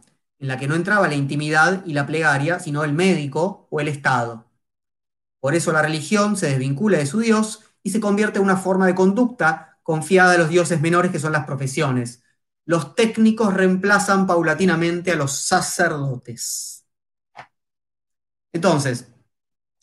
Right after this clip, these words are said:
pensemos otra vez en nuestra pandemia, en la situación en la que estamos, ¿no? Digamos, los técnicos tienen que ocuparse, ¿no? Y le-, el desamparo es evidente, es tan evidente que lleva a ir en contra de lo que, en muchos casos, de lo que dicen los técnicos. ¿Por qué?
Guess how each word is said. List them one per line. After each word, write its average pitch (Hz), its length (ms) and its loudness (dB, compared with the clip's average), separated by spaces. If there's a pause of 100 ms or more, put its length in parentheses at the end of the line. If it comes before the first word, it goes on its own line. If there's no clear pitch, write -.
(120)
pensemos 180 340 2
otra 170 180 2
vez 185 140 4
en 185 100 4
nuestra 143 520 -2 (140)
pandemia, 156 560 0
en 123 40 -2
la 123 60 -2
situación 135 300 -4
en 143 60 0
la 139 60 0
que 143 60 -4
estamos, 139 460 0 (340)
¿no? - 400 -8 (100)
Digamos, 135 280 -4 (800)
los 139 140 -6
técnicos 185 400 2
tienen 156 220 -2
que 147 60 -4
ocuparse, 220 640 0 (180)
¿no? 202 480 -6 (540)
Y 185 400 -4 (560)
le-, 151 260 -4
el 151 80 -2
desamparo 175 560 2
es 220 120 0
evidente, 208 480 2
es 135 100 -6
tan 254 160 4
evidente 254 720 2
que 175 120 0
lleva 233 300 2
a 208 60 2
ir 220 120 2
en 196 100 -2
contra 214 280 2
de 185 60 4
lo 170 100 0
que, 170 120 -4
en 165 120 -6
muchos 170 220 -8
casos, 180 220 0
de 160 60 0
lo 147 60 -4
que 143 80 -6
dicen 160 180 -8
los 147 120 -8
técnicos. 139 380 -6
¿Por 160 120 -6
qué? 147 280 -8